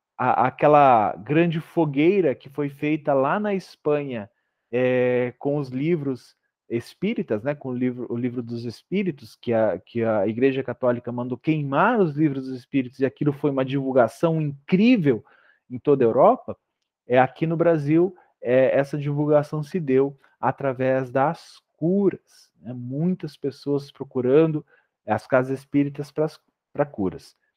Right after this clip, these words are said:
Abnegados médiuns curadores, desde os primórdios da organização da obra de Ismael, nas terras do Brasil, espalharam, como instrumentos da verdade, as mais fartas colheitas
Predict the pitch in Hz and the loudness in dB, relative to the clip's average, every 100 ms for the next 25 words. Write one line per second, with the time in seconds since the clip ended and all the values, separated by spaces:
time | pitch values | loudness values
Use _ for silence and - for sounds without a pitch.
0 | _ _ - 117 143 127 143 160 160 151 | _ _ -6 -2 0 4 4 4 2 -2
1 | 135 139 160 180 180 - - 175 147 156 | -2 0 2 0 -2 -4 0 0 2 0
2 | 151 151 139 139 190 220 196 190 - 175 | 0 -4 0 4 6 4 0 -6 -6 -4
3 | 151 147 156 147 143 139 143 135 139 135 | -2 0 0 0 -2 0 0 0 -4 -6
4 | 127 - 160 160 147 147 147 143 160 175 | -4 -4 -2 2 4 4 0 -2 -4 0
5 | 156 151 165 165 131 - 139 139 143 156 | 2 2 0 -4 -10 -2 0 2 0 -4
6 | 170 185 160 190 190 - - 220 151 139 | 0 2 2 -2 -4 -4 0 6 6 6
7 | 147 151 _ _ _ _ _ _ _ _ | 2 -8 _ _ _ _ _ _ _ _
8 | - 156 156 151 151 160 - 165 143 151 | 0 2 2 -2 -2 -6 -6 -6 -4 -2
9 | 214 208 165 170 185 190 151 147 151 147 | -2 -4 -2 0 0 2 2 2 2 -2
10 | - - 123 127 139 143 156 143 - 165 | -10 -4 -4 -4 -4 -4 -4 -6 -2 0
11 | 170 170 165 - 151 127 143 175 - 180 | 0 -2 -8 -6 -4 0 0 -2 -4 -8
12 | - | -10